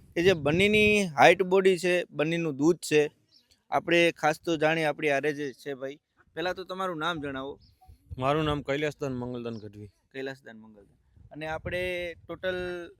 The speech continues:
Speaker 1: આ જગ્યા પહેલાં તો પ્રોપર કઈ છે, એના, એના વિશે થોડુંક કહો.
Speaker 2: જગ્યા આપણું આ ગામ છે વર્માનગર
Speaker 1: હમ.
Speaker 2: ને તાલુકો લાગે લખપત ને જિલ્લો કચ્છ.
Speaker 1: બરોબર. અને આપણી પાસે હાલ કેટલી ભેંસો છે?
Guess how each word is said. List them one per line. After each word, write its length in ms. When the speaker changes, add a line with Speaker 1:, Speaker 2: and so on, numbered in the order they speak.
Speaker 1:
આ 160
જગ્યા 320
પહેલાં 240
તો 100
પ્રોપર 340
કઈ 200
છે, 160
એના, 220
એના 180
વિશે 220
થોડુંક 300
કહો. 320
Speaker 2:
જગ્યા 420
આપણું 540
આ 40
ગામ 260
છે 140
વર્માનગર 520
Speaker 1:
હમ. 540
Speaker 2:
ને 120
તાલુકો 420
લાગે 280
લખપત 380
ને 140
જિલ્લો 260
કચ્છ. 500
Speaker 1:
બરોબર. 360
અને 200
આપણી 240
પાસે 460
હાલ 260
કેટલી 320
ભેંસો 380
છે? 140